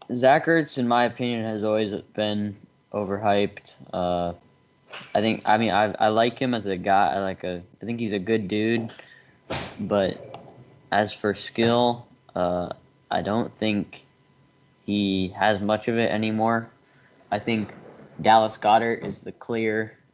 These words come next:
uh, clear-cut tight end one in Philly. Um, so I wouldn't be surprised if the Eagles move on from him. Uh, trading, as for trading,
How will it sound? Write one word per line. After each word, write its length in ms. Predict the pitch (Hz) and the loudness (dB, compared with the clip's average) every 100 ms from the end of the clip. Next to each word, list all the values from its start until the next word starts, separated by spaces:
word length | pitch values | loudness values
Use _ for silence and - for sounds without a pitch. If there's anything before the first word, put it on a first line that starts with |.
| - | -6
uh, 300 | 104 98 101 | -4 -2 -4
clear-cut 640 | - 117 113 - 104 98 - _ _ _ _ _ - | -4 -4 -2 0 0 0 -6 _ _ _ _ _ -14
tight 260 | - 101 98 | -4 0 0
end 340 | 98 101 101 | 0 -2 -2
one 680 | 104 98 95 101 107 113 117 _ _ | -2 -2 0 0 -2 -4 -8 _ _
in 220 | 101 98 | -6 -4
Philly. 520 | 101 120 110 117 117 117 _ _ _ _ _ - | -4 -2 2 2 2 -4 _ _ _ _ _ -8
Um, 480 | 78 62 62 65 - _ _ _ _ | -6 -6 -8 -10 -14 _ _ _ _
so 440 | - - - 107 | -20 -10 0 4
I 80 | 113 | 6
wouldn't 260 | 127 127 117 | 6 2 2
be 140 | 113 | -2
surprised 420 | 95 101 101 98 | -2 2 2 0
if 120 | 98 - | -6 -8
the 80 | |
Eagles 640 | - 101 92 95 90 - - _ _ - | -6 -6 -4 -6 -6 -14 -20 _ _ -12
move 240 | 98 95 | -4 -2
on 200 | 95 98 | 0 0
from 200 | 98 98 | -2 -6
him. 340 | 101 101 98 95 _ _ _ - _ _ _ _ _ _ - | -4 -4 -4 -6 _ _ _ -20 _ _ _ _ _ _ -4
Uh, 580 | 107 98 90 95 95 - - _ _ _ _ _ _ _ - | 0 2 2 2 2 -2 -8 _ _ _ _ _ _ _ -18
trading, 880 | - - 113 127 135 143 156 160 156 _ - | -8 2 4 6 4 4 2 0 -2 _ -6
as 140 | 113 113 | -4 -2
for 120 | 117 | -2
trading, 840 | - - 113 123 131 135 135 139 | -4 0 2 4 2 2 0 -2